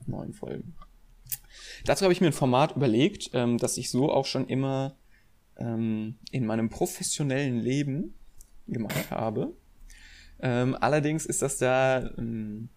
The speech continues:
ein bisschen anders. Im Normalfall ist es eine größere Gruppe an Menschen, die sich zusammensetzt. Ähm, und das ist ein sehr visueller Prozess.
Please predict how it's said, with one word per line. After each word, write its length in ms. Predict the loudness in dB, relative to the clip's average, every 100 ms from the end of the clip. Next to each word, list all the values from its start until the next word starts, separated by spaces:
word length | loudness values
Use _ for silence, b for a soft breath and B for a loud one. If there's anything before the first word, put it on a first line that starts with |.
| -18 -8 0
ein 60 |
bisschen 260 | 2 2 2
anders. 520 | 0 -2 -4 -8 -10 -6
Im 140 | 0
Normalfall 360 | 2 2 2 0
ist 160 | 0
es 120 | -2 -2
eine 60 |
größere 300 | 0 0 0
Gruppe 220 | 0 2
an 80 | 2
Menschen, 280 | 2 2 0
die 80 | -2
sich 120 | -2
zusammensetzt. 760 | -4 0 0 2 0 0 -4 -8 B B B B B -20 -12
Ähm, 720 | -10 -8 -8 -8 -8 -8 -8
und 220 | -6 -6
das 100 | -4
ist 140 | -2
ein 100 | 0
sehr 220 | 4 4
visueller 400 | 4 4 6 6
Prozess. 640 | 4 -2 -6 -6 -6 -8 -10